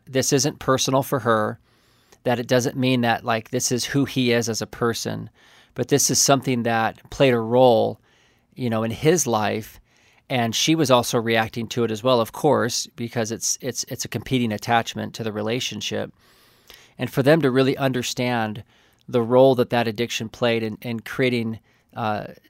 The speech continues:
distance and, and division and, uh, competing, uh, behaviors and emotions in him and reactivity in her,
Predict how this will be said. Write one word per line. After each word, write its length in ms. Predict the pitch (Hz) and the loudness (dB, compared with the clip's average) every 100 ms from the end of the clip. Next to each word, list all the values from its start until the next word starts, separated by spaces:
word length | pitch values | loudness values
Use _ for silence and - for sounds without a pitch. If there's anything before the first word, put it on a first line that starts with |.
| _ _ _ _ _ | _ _ _ _ _
distance 560 | 143 139 - 113 101 - | 0 0 2 -2 -2 -6
and, 260 | 117 110 104 | -6 -6 -8
and 380 | 120 107 104 104 - | -8 -8 -8 -12 -12
division 580 | - 113 127 117 113 107 | -8 -2 -2 0 -4 -6
and, 500 | - 113 110 107 107 - _ _ _ - | -8 -4 -4 -4 -8 -18 _ _ _ -10
uh, 140 | 113 - | -10 -6
competing, 600 | 120 - 143 131 117 113 - - | -8 -2 -2 0 -2 -6 -14 -20
uh, 80 | - | -14
behaviors 560 | 120 123 120 127 113 113 | -8 -4 0 0 -2 -4
and 80 | 110 | -4
emotions 500 | 110 120 - 110 104 | -2 -2 -2 -6 -8
in 100 | 107 | -6
him 440 | 117 123 110 107 - _ - _ | -4 -2 -2 -6 -12 _ -20 _
and 240 | 131 113 | -6 -6
reactivity 680 | 104 117 120 92 131 117 117 | -2 0 0 -2 -4 -2 -2
in 100 | 110 | -4
her, 480 | 98 123 117 107 110 | -2 0 0 -2 -8